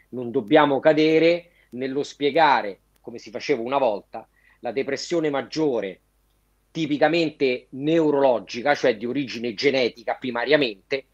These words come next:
e la depressione reattiva, che invece era il modo con cui noi psicologi chiamavamo un po' il disturbo dell'adattamento,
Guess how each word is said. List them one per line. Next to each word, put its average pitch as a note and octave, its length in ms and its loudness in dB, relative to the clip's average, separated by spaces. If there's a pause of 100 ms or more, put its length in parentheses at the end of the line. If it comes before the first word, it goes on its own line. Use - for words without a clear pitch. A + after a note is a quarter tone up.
(240)
e G3 100 6
la E3+ 120 6
depressione D3+ 640 0
reattiva, C#3+ 840 0 (680)
che D3+ 120 0
invece D3+ 640 0
era B2+ 180 -2
il B2+ 140 -2
modo C3 320 2
con A#2+ 180 -8
cui B2+ 240 -4
noi C3 180 -2
psicologi C#3 600 2
chiamavamo B2+ 440 4
un A2+ 140 -8
po' C#3+ 300 2
il B2 100 -12
disturbo B2 440 -8
dell'adattamento, A#2+ 960 0